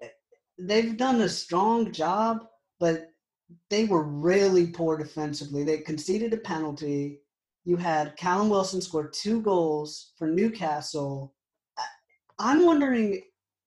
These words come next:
long term, like, as far as this season, you think we're gonna see Everton go top four? I feel like with Ancelotti, he's gonna be the X factor for them.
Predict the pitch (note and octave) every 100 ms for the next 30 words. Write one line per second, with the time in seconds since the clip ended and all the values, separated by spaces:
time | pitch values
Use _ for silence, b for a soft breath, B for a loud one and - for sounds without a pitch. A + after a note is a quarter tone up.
0 | - - F3 F#3 G#3 A3+ A3 A#3 G3 D#3+
1 | D3+ C#3+ C#3+ D3 C#3+ - _ - D#3+ D#3+
2 | E3+ D#3+ D#3+ F3 F3 - E3 D#3 C#3+ C#3
3 | C3+ _ _ - F#3+ A#3 A#3 A#3+ A3 A3
4 | G#3+ G#3+ F#3 F#3+ G3 G3+ F#3+ F3+ F3+ F3
5 | E3+ - _ _ _ _ - F#3 F3+ F#3+
6 | F3+ F3 E3+ _ _ _ _ G3 G#3+ D#4+
7 | E4+ B3+ G#3 G#3+ - G3+ A3 G3+ F#3+ A#3
8 | C4+ C4+ C4 - _ _ _ _ _ _
9 | _ - A3+ A#3 A3+ A#3+ A3 G3 E3+ E3
10 | E3 - D3+ C#3 - C3+ C#3+ C3+ C#3 B2
11 | B2 B2+